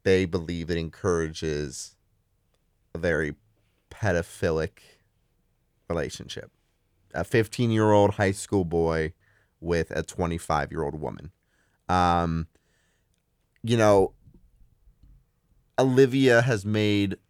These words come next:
the points to me, which I'll let her make now, that she doesn't believe that the film is romantic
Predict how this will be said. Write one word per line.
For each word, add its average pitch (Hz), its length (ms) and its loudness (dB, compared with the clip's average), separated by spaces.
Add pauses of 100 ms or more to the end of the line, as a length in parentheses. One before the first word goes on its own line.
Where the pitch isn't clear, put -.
(160)
the 107 140 -2
points 101 380 -4
to 107 100 -4
me, 95 160 -2
which 92 120 -4
I'll 95 100 0
let 95 140 -2
her 104 100 -2
make 90 220 -4
now, 92 280 0
that 78 180 -10
she 104 140 -10
doesn't 90 280 -4
believe 90 540 -6
that 87 140 -10
the 80 80 -8
film 82 560 -4 (800)
is 98 200 -4
romantic 85 800 -6